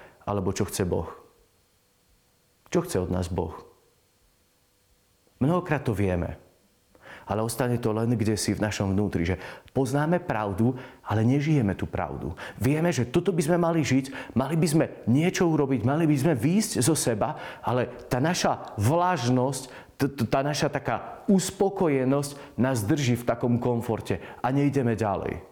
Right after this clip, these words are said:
To je jeden zo znakov vlažných kresťanov. Vlažní kresťania nechcú byť naozaj oslobodení od svojich hriechov. Chcú byť oslobodení iba od trestu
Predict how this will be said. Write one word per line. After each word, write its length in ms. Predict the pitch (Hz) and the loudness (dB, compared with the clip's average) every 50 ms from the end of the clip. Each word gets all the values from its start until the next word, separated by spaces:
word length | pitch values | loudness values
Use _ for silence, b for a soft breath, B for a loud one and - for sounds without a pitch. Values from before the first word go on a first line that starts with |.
| - _ - | -18 _ -2
To 80 | - | 0
je 240 | 165 160 165 185 170 | 2 2 4 2 2
jeden 120 | 165 165 147 | 2 2 2
zo 120 | 135 156 147 | 2 2 2
znakov 480 | 135 160 165 165 165 - 151 156 151 151 B B B B - | 2 2 0 0 0 0 0 0 0 -2 B B B B 0
vlažných 400 | 151 156 151 127 147 135 - - | 0 0 2 2 2 0 0 0
kresťanov. 720 | - 131 135 123 - - 127 117 104 92 - - 80 - - - - _ _ _ - B B B | 0 0 0 0 -2 -2 -2 0 -2 -2 -4 -4 -6 -6 -8 -14 -20 _ _ _ -18 B B B
Vlažní 320 | - 143 170 190 - 226 | 0 0 0 2 2 2
kresťania 720 | 220 220 185 175 165 - - 139 127 123 123 127 139 156 - B B B B B B | 2 2 0 -2 -2 0 0 0 2 2 2 0 0 -2 -6 B B B B B B
nechcú 320 | 139 175 233 220 - - | 2 2 2 2 2 0
byť 200 | 220 151 131 131 113 | 2 2 2 2 4
naozaj 560 | 143 170 175 180 190 135 131 127 123 123 127 | 2 4 4 2 2 2 2 0 0 0 0
oslobodení 720 | - 156 160 160 - 175 180 165 143 147 123 127 123 120 113 | 0 -2 0 0 2 2 2 4 4 2 2 2 2 4 4
od 160 | 110 107 - | 2 2 2
svojich 320 | - 131 131 120 113 - | 2 2 2 2 2 2
hriechov. 480 | 120 120 120 113 101 - - 87 80 - B B B B B | 2 2 2 2 0 -2 -4 -6 -6 -6 B B B B B
Chcú 240 | - - 190 208 165 | 2 2 4 4 4
byť 160 | 180 131 - | 2 0 0
oslobodení 880 | - 175 180 - - 175 175 170 151 165 160 156 170 180 190 196 190 B B B B | 0 0 0 0 2 2 2 2 2 2 2 2 2 2 2 0 -2 B B B B
iba 240 | 151 143 151 143 | 2 2 2 2
od 240 | 139 139 - - - | 0 -2 -4 -6 -4
trestu 640 | - 226 220 240 233 233 - - - 123 127 127 127 | 0 2 2 2 0 -2 -2 0 2 2 2 2 -2